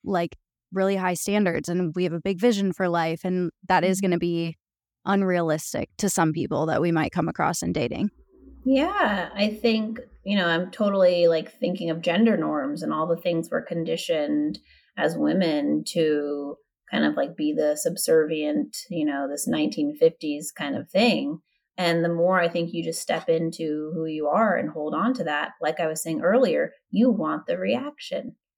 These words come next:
Speaker 2: You
Speaker 1: Mm.
Speaker 2: know, is this person receptive of me being my authentic, true, badass self
Speaker 1: Mm-hmm.
Speaker 2: or not?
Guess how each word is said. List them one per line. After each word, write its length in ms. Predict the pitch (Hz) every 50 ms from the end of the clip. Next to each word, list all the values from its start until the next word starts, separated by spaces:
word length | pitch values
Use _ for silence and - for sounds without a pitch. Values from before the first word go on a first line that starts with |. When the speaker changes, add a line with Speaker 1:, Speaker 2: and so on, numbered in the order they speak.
| _ -
Speaker 2:
You 60 | - 196
Speaker 1:
Mm. 80 | 190
Speaker 2:
know, 220 | 190 190 165 - -
is 200 | - 180 180 196
this 180 | - 202 208
person 400 | - - 240 240 240 233 240 240
receptive 800 | 233 226 214 - - 165 156 - - - 175 175 180 196 202 202 -
of 140 | 170 165 170
me 260 | 170 165 160 165 175 170
being 240 | 160 160 160 165 156
my 240 | 156 156 156 156
authentic, 540 | 156 151 - 156 151 151 - - 175 190 - - - _ _ _ -
true, 340 | - - - 170 165 165 170
badass 540 | 175 - 160 151 151 151 156 165 190 202 -
self 500 | - - - 131 - - 120 196 208 - _ _ _ _ _ _ _ _ _ -
Speaker 1:
Mm-hmm. 300 | 185 190 185 185 185 190
Speaker 2:
or 140 | 202 196 185
not? 380 | 175 180 240 277 208 - -